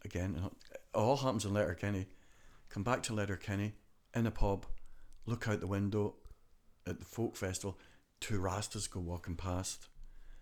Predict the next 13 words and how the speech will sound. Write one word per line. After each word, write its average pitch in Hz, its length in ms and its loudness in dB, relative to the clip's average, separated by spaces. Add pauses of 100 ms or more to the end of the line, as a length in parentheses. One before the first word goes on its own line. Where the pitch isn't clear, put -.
(460)
I, 95 180 -2 (460)
what 208 120 -14
the - 60 -12
fuck? - 400 -16 (540)
Go 123 180 2
out, 113 220 4
say, 139 140 -2 (140)
"Hey," 185 460 4 (380)
you 139 120 0
know, 160 120 4
and 131 120 4
start 120 240 2
to, - 140 -2